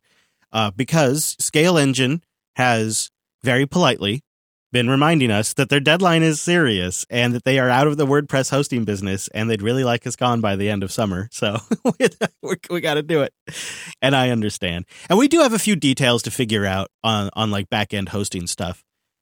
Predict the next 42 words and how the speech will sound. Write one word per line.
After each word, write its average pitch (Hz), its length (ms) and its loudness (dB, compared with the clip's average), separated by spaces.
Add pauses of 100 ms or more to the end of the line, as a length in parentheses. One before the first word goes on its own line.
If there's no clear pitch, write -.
(140)
and 107 140 -4
whatnot. 95 480 -6 (180)
Um, 87 340 -6 (260)
but 135 60 2
we 147 60 4
have 139 80 4
a 131 40 2
lot 139 260 2
of 123 80 0
options. 160 580 -2
So - 160 0
in 107 80 -2
some 147 200 0
ways 147 180 2
it - 100 -14
feels 135 240 0
like 117 140 -2
that's - 320 -4 (120)
in, 113 240 -4 (500)
not 262 260 -2
that 214 100 0
it's - 200 -6
unimportant, 156 640 -4
but 127 120 -4
it's 107 140 -10
not 110 280 -4 (120)
a 110 80 -6
critical 123 540 -6
decision. 127 520 -2 (480)
Whereas, 113 360 2
like, 98 260 -4 (1300)
what 165 180 2
do 190 80 0
we 156 100 4
work 123 300 0
on? 98 320 0 (520)
What 143 140 0
do 160 60 -2
we 131 100 0
pass 113 360 -2
for 107 160 -8
now? 92 340 -8